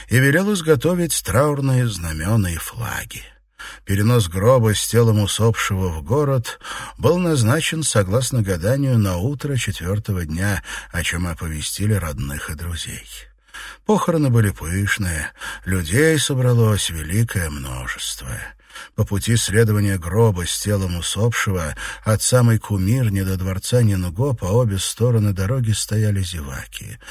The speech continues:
Одни искренне скорбели о покойном,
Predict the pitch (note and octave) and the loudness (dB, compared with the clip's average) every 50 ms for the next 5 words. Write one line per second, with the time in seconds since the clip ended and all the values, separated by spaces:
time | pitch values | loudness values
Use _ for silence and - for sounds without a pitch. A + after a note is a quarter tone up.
0 | - - - - - - F#2 F#2+ F2 D2+ E2+ G2 A2 G#2+ G2+ A#2 A2+ - - G#2 | -12 -10 -10 -12 -8 -2 0 0 0 0 0 2 2 2 2 2 0 0 -2 -2
1 | F#2+ F#2+ F#2 - - - F2+ D2+ D2 C#2 D#2 F#2 A#2+ C3 B2+ C3 C3 A#2+ - B2 | -2 -2 -2 -4 -4 -6 -6 -8 -6 -6 -4 -2 -2 0 0 0 -2 0 0 -2
2 | A#2 - - B2 A#2+ A2+ A2 A2+ A2+ G#2+ G#2 | -2 0 2 4 4 6 6 6 6 4 2